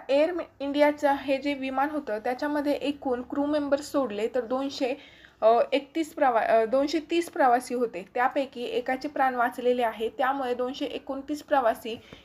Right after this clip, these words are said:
यांना एअर इंडियाला दीड कोटी रुपये द्यायचे म्हटलं, तर जवळजवळ दोन,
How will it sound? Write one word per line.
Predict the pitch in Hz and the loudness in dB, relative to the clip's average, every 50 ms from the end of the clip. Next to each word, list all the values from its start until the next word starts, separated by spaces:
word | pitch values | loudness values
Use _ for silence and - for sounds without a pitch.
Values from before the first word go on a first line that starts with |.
| - 254 | -2 2
यांना | 254 254 269 277 285 277 269 - - | 2 2 4 2 0 0 -2 0 0
एअर | 254 262 277 294 | 0 0 2 0
इंडियाला | 311 302 294 294 285 277 247 226 214 208 226 - - - - | -2 -2 -2 0 2 2 2 2 0 0 -2 -2 -4 -10 -14
दीड | - 220 269 294 311 | -8 -6 -4 -4 -4
कोटी | 302 - 302 294 302 - 311 | -2 -2 -2 -2 -2 -2 -4
रुपये | 302 302 294 277 254 254 | -2 -2 -2 -2 -2 0
द्यायचे | 254 240 247 254 - 247 226 | 0 0 -2 -2 -2 -2 -2
म्हटलं, | 233 247 190 226 - 214 196 208 - | -2 -2 -4 -4 -2 0 0 0 0
तर | 254 240 | -2 0
जवळजवळ | 240 262 262 262 269 277 294 277 262 277 277 | 2 2 2 2 2 2 2 2 2 2 0
दोन, | 277 - - 254 262 262 | -2 -2 -2 -2 -2 -2